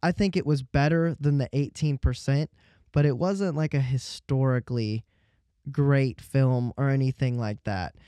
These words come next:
So we got The Campaign, we got Year One. I would put The Campaign significantly higher than Year One,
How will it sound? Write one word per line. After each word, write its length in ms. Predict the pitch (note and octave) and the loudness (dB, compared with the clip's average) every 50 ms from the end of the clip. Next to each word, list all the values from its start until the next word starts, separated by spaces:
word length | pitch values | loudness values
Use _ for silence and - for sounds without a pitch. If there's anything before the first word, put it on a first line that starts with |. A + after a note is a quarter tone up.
| _ _ | _ _
So 200 | _ - - D3+ | _ -6 -2 0
we 120 | C#3+ D3 C#3+ | 2 2 2
got 300 | D3 D3+ D3 C#3+ - - | 2 2 2 2 0 -2
The 80 | C#3+ | -6
Campaign, 800 | - - - E3+ E3+ E3+ - - D3+ C#3+ C#3 C#3 C3+ C3 B2+ B2 - _ _ _ _ - | -2 0 2 2 2 2 2 2 2 4 4 2 2 0 -2 -4 -8 _ _ _ _ -6
we 120 | C3+ C#3+ | -4 -2
got 240 | C3+ C#3 B2+ A#2+ G2+ | 0 0 0 -2 -2
Year 240 | B2+ C3+ C3 C3 B2 | -2 -2 0 0 0
One. 360 | B2 A#2+ B2 A#2+ A#2+ A#2+ A#2+ - | 0 -2 -2 -2 -2 -2 -4 -2
I 120 | C3 D3+ | -2 0
would 200 | F3+ G3+ G#3 G3 | 0 0 -2 -4
put 320 | - G#3+ G#3 F#3 D3+ - _ _ - | -2 0 0 0 0 -2 _ _ -8
The 80 | D#3 | -8
Campaign 720 | C#3 - D#3+ D3+ C3 A#2 - D3 C3+ B2+ B2 B2 A#2+ A#2+ - _ _ _ _ _ _ - | -2 0 0 0 2 2 2 2 2 4 2 0 -2 -4 -6 _ _ _ _ _ _ -16
significantly 840 | - - D#3+ C#3+ C#3 D3 E3 E3+ - E3 D3+ - D#3 D3 C#3+ C#3 C#3 | -6 -4 -2 -2 0 0 0 0 0 0 -2 0 0 -2 0 0 0
higher 460 | C#3 C3+ C#3 C3+ C3 B2+ B2 B2 B2 | 0 0 2 2 2 2 2 2 0
than 180 | B2 B2+ B2 B2 | 0 0 -2 0
Year 240 | B2 B2 A#2 A2+ | -2 0 0 -2
One, 460 | A#2 A2+ A#2 A#2 A2+ A2 A2 A2+ A#2 | -2 -2 -2 -2 -2 -2 -2 -2 -4